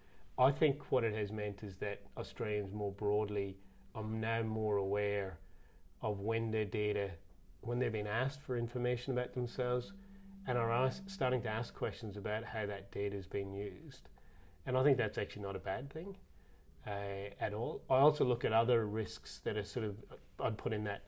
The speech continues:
emerging category too as well. You know, clearly climate is one of them. Um, it's, you know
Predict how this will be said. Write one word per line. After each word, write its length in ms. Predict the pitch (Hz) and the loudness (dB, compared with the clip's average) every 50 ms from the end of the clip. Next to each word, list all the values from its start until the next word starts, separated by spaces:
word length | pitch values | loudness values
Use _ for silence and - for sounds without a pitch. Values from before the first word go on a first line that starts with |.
| - - | -8 -6
emerging 580 | 117 107 107 107 107 104 104 98 107 104 101 | -4 -2 -2 0 0 0 0 0 -2 -4 -6
category 520 | 98 - 110 107 104 107 95 101 101 101 95 | -4 -2 0 0 0 0 0 0 -2 -2 -2
too 200 | - - 110 104 | -4 -2 0 0
as 140 | 98 98 | 0 0
well. 340 | 104 107 104 104 101 101 98 - - - - - - - - - - - | 0 0 0 0 0 -2 -4 -6 -14 -20 -20 -20 -20 -20 -20 -20 -10 -6
You 80 | - 107 | -2 -2
know, 140 | 104 98 - - | 0 -2 -2 -6
clearly 600 | - - 135 123 123 120 117 110 107 104 95 95 - - - - - - - - - - - | -2 2 4 6 6 6 6 4 2 0 -2 -4 -8 -16 -20 -20 -20 -20 -20 -20 -20 -20 -14
climate 380 | - - 113 117 120 123 113 110 | -4 0 2 2 2 2 2 0
is 140 | 104 101 110 | 0 0 0
one 140 | 120 123 | 2 2
of 80 | 131 131 | 2 2
them. 180 | 156 190 214 175 - - - - - - - - - - - - - - - - - - - | 0 -2 -4 -8 -14 -16 -20 -20 -20 -20 -20 -20 -20 -20 -20 -20 -20 -18 -16 -16 -12 -8 -8
Um, 640 | - 113 107 104 110 104 104 104 104 104 104 110 110 - - | -6 -6 -4 -2 -2 0 0 -2 -2 -4 -6 -8 -10 -8 -8
it's, 460 | 110 107 - - - - - - - - - - - - - - - - - - - - - - | -8 -6 -6 -10 -12 -12 -12 -14 -16 -18 -20 -20 -20 -20 -20 -20 -20 -20 -20 -20 -20 -20 -16 -10
you 80 | - 120 | -8 -6
know 280 | 110 104 98 95 92 | -4 -4 -6 -6 -8